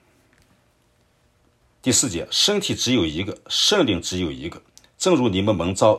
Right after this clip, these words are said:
同有一个指望，一主，一信，一洗，一神。就为什么这么重要呢？因为身体只有一个，人的身体只有一个。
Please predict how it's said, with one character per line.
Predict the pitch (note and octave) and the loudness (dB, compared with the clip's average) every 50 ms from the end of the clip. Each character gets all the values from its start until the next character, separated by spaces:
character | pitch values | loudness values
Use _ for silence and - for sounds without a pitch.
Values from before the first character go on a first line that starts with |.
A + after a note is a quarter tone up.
| - - | 0 -6
同 | - - A2 A#2+ C#3 | -6 -2 0 2 2
有 | C3+ B2 G#2 | 4 2 2
一 | F#2+ G2 A2+ | 2 0 -2
个 | G2 G2+ | -2 -2
指 | - - - F2+ - | -4 -4 -6 -4 0
望， | F2+ G#2+ F#2 E2+ - | 2 2 2 2 -2
一 | - A2 B2+ | -6 -6 -6
主， | A2+ - G#2+ F#2+ F2+ | -6 -4 -4 -6 -4
一 | E2 E2+ F2+ | -4 -4 -4
信， | - - - A2+ E2+ E2+ | -2 0 0 -2 -2 -2
一 | G#2+ A#2 | -2 -2
洗， | A2 - - - D2+ | -2 -2 -2 -4 -8
一 | D2+ - - A2 A2+ | -10 -10 -6 -4 -2
神。 | - - - - D#2 F2+ - - _ _ _ _ _ _ _ _ _ _ _ _ _ _ _ _ _ - - _ _ _ _ _ _ _ _ _ _ _ _ _ _ _ _ _ _ _ - - - _ _ _ _ _ _ _ _ _ | 0 0 -2 -2 -6 -10 -14 -16 _ _ _ _ _ _ _ _ _ _ _ _ _ _ _ _ _ -20 -20 _ _ _ _ _ _ _ _ _ _ _ _ _ _ _ _ _ _ _ -20 -20 -20 _ _ _ _ _ _ _ _ _
就 | - C#3 C3+ | -8 -6 0
为 | C3+ F#3+ A3 | 4 6 6
什 | - - D3+ | 6 6 4
么 | D3 | 2
这 | C#3 - G3 | 2 4 4
么 | E3 - | 4 4
重 | - E3 C3+ | 4 6 6
要 | A#2+ A#2+ A2+ | 6 6 4
呢？ | G#2+ G2+ F#2 - | 2 0 -2 -4
因 | C#3 D#3+ E3+ | 0 2 2
为 | E3 | 4
身 | - - - G#3 G3 | 4 4 4 2 2
体 | F#3 E3 | 0 0
只 | B2 - - D4+ | -2 0 4 4
有 | D#4 - | 4 4
一 | F2 E2 G2+ A#2 | 4 0 -2 -4
个， | - - - _ _ _ _ _ _ _ _ _ _ _ _ _ - | -6 -8 -14 _ _ _ _ _ _ _ _ _ _ _ _ _ -4
人 | A2+ G#2+ C3 D#3 | 2 4 6 6
的 | C#3+ | 4
身 | C3 - F3+ - | 4 0 -2 -2
体 | - - | -4 -4
只 | - - F2+ | -8 -8 -8
有 | D#2 | -8
一 | C2+ B1+ D#2 | -10 -14 -18
个。 | F2+ | -20